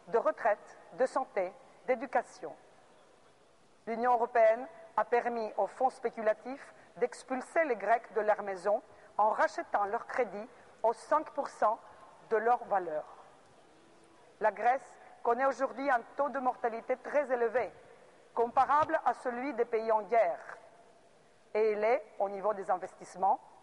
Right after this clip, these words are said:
à la même position que l'Érythrée, l'Ukraine, le Guinée-Bissau.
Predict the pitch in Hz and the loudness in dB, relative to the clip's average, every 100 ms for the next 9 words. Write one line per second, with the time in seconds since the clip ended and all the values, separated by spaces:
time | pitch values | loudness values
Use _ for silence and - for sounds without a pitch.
0 | - - - - - _ 220 269 277 320 | -20 -20 -20 -20 -20 _ 2 4 2 2
1 | 311 254 277 - 233 214 254 - - - | 0 -2 -6 -8 -2 -2 -2 -14 -20 -4
2 | 240 262 262 277 - 202 180 - - - | 2 2 0 -6 -2 0 -2 -6 -20 -20
3 | - 208 285 - - 220 180 175 - - | -12 -6 -6 -6 0 0 0 -8 -16 -20
4 | - 196 214 196 233 233 208 190 - 151 | -10 -4 -4 -2 0 0 0 -8 -4 -4
5 | 151 | -4